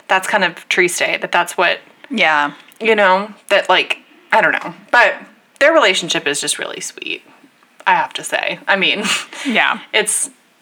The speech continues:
Speaker 1: extremely sad to watch, but it's sweet. Um, we were talking before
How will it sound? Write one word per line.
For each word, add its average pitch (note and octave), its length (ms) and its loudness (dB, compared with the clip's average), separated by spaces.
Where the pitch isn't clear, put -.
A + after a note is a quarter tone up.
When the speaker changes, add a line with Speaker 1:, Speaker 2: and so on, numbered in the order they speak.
Speaker 1:
extremely F3+ 440 -2
sad C#3+ 260 0
to D3 80 -6
watch, - 420 -2
but - 340 -4
it's - 160 -10
sweet. - 420 -12
Um, G3+ 380 4
we C#4+ 120 4
were G#4 80 2
talking A3 260 2
before F3+ 420 2